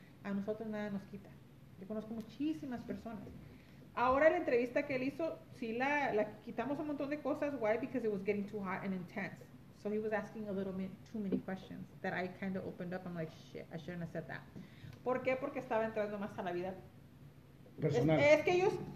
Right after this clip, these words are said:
Speaker 1: sí. Y, y, y agradezco mucho eso, but I, maybe I'm not ready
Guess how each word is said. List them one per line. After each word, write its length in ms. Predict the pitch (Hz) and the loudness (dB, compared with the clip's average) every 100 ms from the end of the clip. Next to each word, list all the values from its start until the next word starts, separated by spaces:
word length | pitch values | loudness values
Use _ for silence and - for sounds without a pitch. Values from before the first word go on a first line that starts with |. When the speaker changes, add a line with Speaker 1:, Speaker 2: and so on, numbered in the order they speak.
| - - 196 | -12 -6 0
Speaker 1:
sí. 380 | - 302 202 - - - - - - - - | 4 4 2 -4 -12 -16 -20 -20 -20 -16 -2
Y, 140 | 277 | 0
y, 460 | 277 269 254 240 - | 0 -2 -2 -2 2
y 60 | 247 | 6
agradezco 500 | 240 226 233 320 370 | 6 6 6 4 0
mucho 280 | 339 330 349 | -2 0 0
eso, 220 | 339 381 | 0 0
but 120 | 349 | 0
I, 160 | 254 247 | 2 4
maybe 280 | 254 254 285 | 4 2 -2
I'm 160 | 269 247 | -4 -4
not 260 | - 190 | -6 -4
ready 240 | 190 202 | 0 0